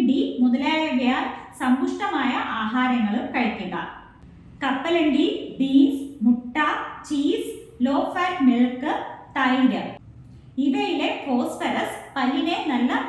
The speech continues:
ബലമുള്ളതാക്കുന്നു. വൈറ്റമിൻ സിയാൽ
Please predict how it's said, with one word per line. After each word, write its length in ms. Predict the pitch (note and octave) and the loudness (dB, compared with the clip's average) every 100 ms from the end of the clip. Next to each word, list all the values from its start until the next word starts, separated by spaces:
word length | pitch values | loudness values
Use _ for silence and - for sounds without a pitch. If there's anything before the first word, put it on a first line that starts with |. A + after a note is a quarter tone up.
| G#3+ | 0
ബലമുള്ളതാക്കുന്നു. 960 | C4 F4 C4 G#3+ G4 C4+ - C#4+ D4 - - - - - - - - - - - - | 0 2 2 0 0 -2 -4 -6 -6 -8 -14 -20 -20 -20 -20 -20 -20 -20 -20 -14 -4
വൈറ്റമിൻ 420 | C#4+ D4 C#4+ G#4 - F#4+ | -2 0 -2 -6 -8 -2
സിയാൽ 400 | D#4+ E4 G4+ | 0 2 2